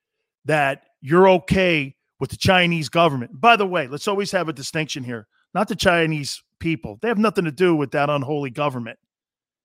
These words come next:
Nothing against the folks. That's what this country has a problem with. You, you kinda, like, wrap it all up in a bow. That's not true.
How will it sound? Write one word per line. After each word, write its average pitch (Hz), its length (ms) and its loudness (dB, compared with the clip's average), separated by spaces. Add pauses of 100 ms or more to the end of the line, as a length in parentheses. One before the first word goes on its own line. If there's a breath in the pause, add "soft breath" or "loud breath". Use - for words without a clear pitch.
(1120)
Nothing 254 340 6
against 208 340 4
the 170 80 4
folks. 180 240 4
That's 214 180 4
what 247 120 0
this 202 160 2
country 175 400 0
has 135 160 -2
a 123 40 -10
problem 143 380 0
with. 113 120 -12
You, 151 200 -4
you 180 180 -8
kinda, 185 240 -2
like, 143 180 0
wrap 147 300 2
it 147 60 2
all 147 220 4
up 151 180 2
in 123 100 -4
a 117 60 -6
bow. 139 420 -2 (380)
That's - 200 -2
not 226 240 0
true. 143 440 -2